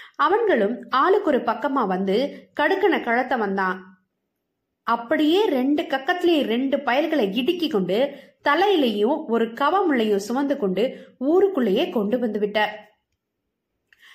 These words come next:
ஊரே கூடி அதிசயப்பட்டது. அவருடைய பலாட்டியத்தை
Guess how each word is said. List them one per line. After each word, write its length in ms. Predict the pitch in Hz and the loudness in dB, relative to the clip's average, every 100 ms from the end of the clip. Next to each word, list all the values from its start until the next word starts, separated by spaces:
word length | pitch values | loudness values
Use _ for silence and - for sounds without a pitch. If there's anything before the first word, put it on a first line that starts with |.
| - _ | -20 _
ஊரே 520 | 254 302 320 320 381 | 0 2 4 2 2
கூடி 260 | 269 269 320 | 0 2 2
அதிசயப்பட்டது. 840 | 214 262 294 330 208 196 202 214 220 - _ _ | 0 -4 0 0 0 -2 0 -2 -4 -16 _ _
அவருடைய 480 | - 233 220 214 196 | -4 0 0 2 0
பலாட்டியத்தை 760 | 190 202 269 311 262 220 - | 0 0 0 0 -2 -2 -2